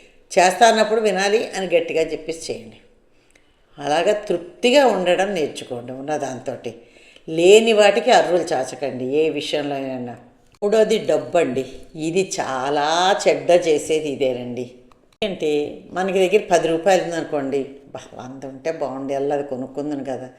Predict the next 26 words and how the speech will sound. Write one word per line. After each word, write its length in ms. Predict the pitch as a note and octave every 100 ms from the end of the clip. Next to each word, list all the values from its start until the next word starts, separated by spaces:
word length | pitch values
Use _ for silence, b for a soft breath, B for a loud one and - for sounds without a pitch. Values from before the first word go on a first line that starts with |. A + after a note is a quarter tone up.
| b _
వంద 260 | D3+ E3 E3+
ఉందనుకోండి, 600 | F3 F3 E3+ D#3+ C#3 B2 D3 -
"వెయ్యి 340 | D3 C#3+ C#3+ C#3+
ఉంటే 260 | C#3 E3+
బాగున్నది 440 | E3 D3 C3+ C3+ C3+
కొనుక్కుందాం", 480 | B2+ A#2+ B2+ F2 - b b b b C#3
లక్ష 380 | D3 D3 -
ఉందనుకోండి, 720 | F#3+ F3+ E3+ D3+ D3 B2 A#2+ A#2+ - -
ఇంకో, 260 | D3 - G#2 - b b b b -
అది 160 | - G#3
లిమిట్ 460 | F3+ G3 C#4+ C#4+
లేదు. 420 | C#4+ C#4+ G#3+ C3 - - - _ _ _ _ _ _ _ _ _ _ -
కడుపు, 300 | D#3+ G3+ C4+ A3+ A3+ F#3 E3
కడుపు 260 | F3+ G3+ G#3+
అన్నం 460 | G#3+ F3+ F#3+ A3+ A3+
లాంటిది 320 | A3+ A3+ G3+
అయితే 220 | G3 G3+
కొంత 360 | G3+ F#3+ F#3+ F3
తిన్న 180 | E3
తర్వాత 320 | G#3 F#3+ G3+ G3+
కడుపు 220 | E3+ F#3
నిండిపోతే 440 | F#3+ F#3 F3+ E3+
హాయిగా 400 | F3+ D3 D3+ D3+
ఉంటాం. 280 | C3+ B2 B2
అవతల 540 | D3+ G3 G3+ G#3 F3+ E3
డబ్బు 400 | D#3+ E3 B3